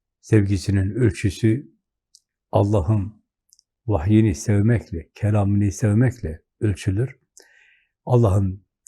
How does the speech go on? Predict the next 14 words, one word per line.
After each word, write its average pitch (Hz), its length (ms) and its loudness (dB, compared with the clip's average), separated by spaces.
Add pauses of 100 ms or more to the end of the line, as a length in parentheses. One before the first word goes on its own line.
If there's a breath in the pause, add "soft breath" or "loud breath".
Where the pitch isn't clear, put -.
(680)
emrini, 107 540 2
kelamını, 104 680 0 (720)
vahyini 101 600 0
ne 123 100 0
kadar 98 440 -2 (220)
seviyorsa 135 800 2 (600)
Allah'ı 131 400 4
da 120 100 4
o 120 80 0
kadar - 280 -4
seviyor 85 500 -4
demektir. 82 600 -8 (420)
<clears throat> 196 640 0 (1600 soft breath)
Ama 110 420 4